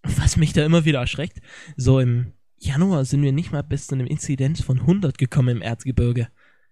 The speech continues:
Jetzt waren wir einfach schon an einem Tag bei achthundert. Das ist krank. Also, wenn man sich mal hier die Entwicklung anguckt,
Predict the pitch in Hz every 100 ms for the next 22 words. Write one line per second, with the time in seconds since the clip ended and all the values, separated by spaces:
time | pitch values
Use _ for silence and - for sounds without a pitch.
0 | _ _ 135 120 123 151 160 101 135 131
1 | - 135 113 127 123 - 147 - 131 127
2 | - - - 143 123 117 120 _ _ _
3 | _ _ _ _ 120 - - - - 131
4 | 151 - - _ _ _ _ _ _ _
5 | _ _ _ _ _ _ _ _ - 127
6 | 123 117 - - 120 131 131 127 127 135
7 | 143 127 120 123 156 185 170 170 175 202
8 | 208 -